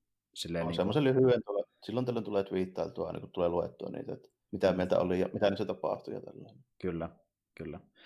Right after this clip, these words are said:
Speaker 1: Siitä puheen ollen, ö, tai no, suhun siirtyen, niin oliko sulle jotain
Speaker 2: No,
Speaker 1: uutista?
Speaker 2: meikäläinen, kun no, no, mä oon profiloitunut tähän meidän sarjisosastoon, niin on mulla semmonen tässä, että tota, justiinsa, niin jos sattuu olemaan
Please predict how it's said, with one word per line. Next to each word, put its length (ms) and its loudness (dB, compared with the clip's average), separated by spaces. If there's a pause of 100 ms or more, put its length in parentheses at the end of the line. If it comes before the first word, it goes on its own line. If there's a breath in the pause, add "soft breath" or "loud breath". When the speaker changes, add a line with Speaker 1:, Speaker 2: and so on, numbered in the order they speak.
(160 loud breath)
Speaker 1:
Siitä 200 0
puheen 300 4
ollen, 240 -2
ö, 60 -20 (760)
tai 120 -2
no, 160 -4 (120)
suhun 340 -4
siirtyen, 380 2
niin 100 0
oliko 160 -2
sulle 280 0
jotain 300 -4
Speaker 2:
No, 60 -16 (520)
Speaker 1:
uutista? 300 2
Speaker 2:
meikäläinen, 340 2
kun 140 0
no, 60 0 (340)
no, 240 -6 (340)
mä 100 -4
oon 80 0
profiloitunut 680 -2
tähän 240 -4 (380)
meidän 320 -4 (160)
sarjisosastoon, 1000 -4
niin 180 -10 (1120 loud breath)
on 120 -4
mulla 160 -2
semmonen 380 -2
tässä, 280 -6
että 120 -6
tota, 360 -6 (1700)
justiinsa, 400 2
niin 400 -2
jos 180 -2
sattuu 280 0
olemaan 320 0